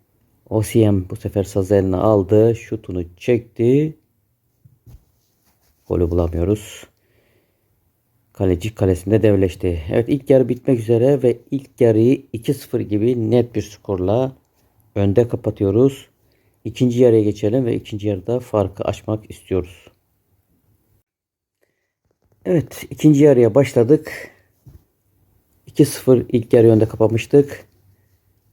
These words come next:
Dembele ile yine geliyoruz. Üçüncü gole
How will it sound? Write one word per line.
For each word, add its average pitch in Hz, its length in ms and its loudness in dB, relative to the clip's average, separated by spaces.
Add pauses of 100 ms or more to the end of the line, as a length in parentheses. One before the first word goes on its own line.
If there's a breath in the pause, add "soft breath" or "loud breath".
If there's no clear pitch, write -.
(560)
Dembele 117 420 6
ile 110 120 4
yine 104 180 2
geliyoruz. 98 720 -4 (640)
Üçüncü 120 480 2
gole 110 640 4